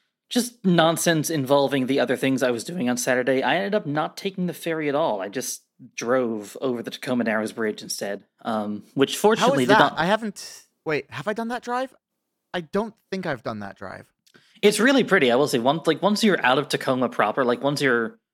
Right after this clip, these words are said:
Speaker 1: uh, over the Narrows, it's a beautiful drive. It's mostly forest, uh, once you're going up, um,
Speaker 2: Sure.
Speaker 1: the other side of the Sound.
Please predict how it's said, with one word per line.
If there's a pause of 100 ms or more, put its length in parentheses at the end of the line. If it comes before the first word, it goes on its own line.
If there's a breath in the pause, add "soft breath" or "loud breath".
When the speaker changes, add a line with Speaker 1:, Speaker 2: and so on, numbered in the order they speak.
(320)
Speaker 1:
uh,
over
the
Narrows,
it's (120)
a
beautiful
drive.
It's
mostly
forest,
uh,
once
you're
going
up, (680)
um,
Speaker 2:
Sure.
Speaker 1:
the
other
side
of
the
Sound.